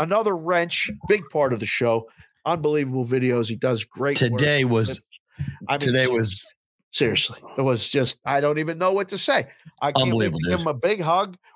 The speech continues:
Speaker 1: when I
Speaker 2: Yeah.
Speaker 1: see him next time. Um, thank you, Mikey. Uh,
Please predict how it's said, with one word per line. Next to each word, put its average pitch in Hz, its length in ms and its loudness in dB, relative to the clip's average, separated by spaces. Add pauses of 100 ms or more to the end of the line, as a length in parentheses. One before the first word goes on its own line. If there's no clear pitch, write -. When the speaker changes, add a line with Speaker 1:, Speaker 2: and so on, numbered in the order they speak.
Speaker 1:
when 151 160 -2
I 143 60 2
Speaker 2:
Yeah. 135 60 0
Speaker 1:
see 185 200 2
him 165 140 -2
next 160 260 0
time. 156 320 -2 (420)
Um, 135 440 -2
thank 180 240 0
you, 123 80 -4
Mikey. 113 440 0 (200)
Uh, 123 260 0